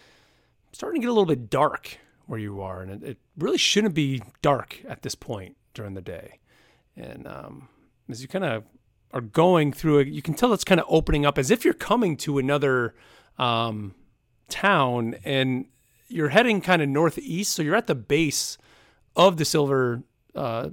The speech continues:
of the Silvertop Mountains, and you can see the mountains kind of in the back.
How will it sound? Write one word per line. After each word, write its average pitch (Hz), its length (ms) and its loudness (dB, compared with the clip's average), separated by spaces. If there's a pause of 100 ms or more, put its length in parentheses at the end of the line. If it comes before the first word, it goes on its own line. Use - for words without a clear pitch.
(140)
of 143 320 -10
the - 80 -6
Silvertop 127 460 -2
Mountains, 117 540 -4 (480)
and 123 240 0
you 127 60 -4
can - 100 -6
see 214 260 4
the 196 100 4
mountains 143 320 4
kind 143 160 0
of 123 60 -2
in 123 80 -4
the 117 60 -4
back. 123 420 2